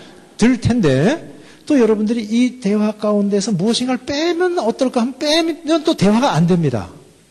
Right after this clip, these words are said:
그거에서 우리가 많이 깨달으셔야 될 건 우리가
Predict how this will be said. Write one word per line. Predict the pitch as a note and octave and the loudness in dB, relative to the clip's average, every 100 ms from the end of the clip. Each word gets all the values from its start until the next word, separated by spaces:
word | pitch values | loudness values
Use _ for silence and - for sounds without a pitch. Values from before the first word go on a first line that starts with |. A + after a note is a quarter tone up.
| _ _ _ _ _ _ | _ _ _ _ _ _
그거에서 | - G3+ A#3+ A3 | -4 0 2 2
우리가 | G#3 G#3+ | 2 2
많이 | F#3+ E3+ G#3 A3 | 0 0 0 0
깨달으셔야 | G#3+ G#3 G3 F3+ F#3 | 0 0 0 0 0
될 | F3+ | -2
건 | F3+ G3 | -2 -2
우리가 | G3 A#3 D4 | 0 -2 -4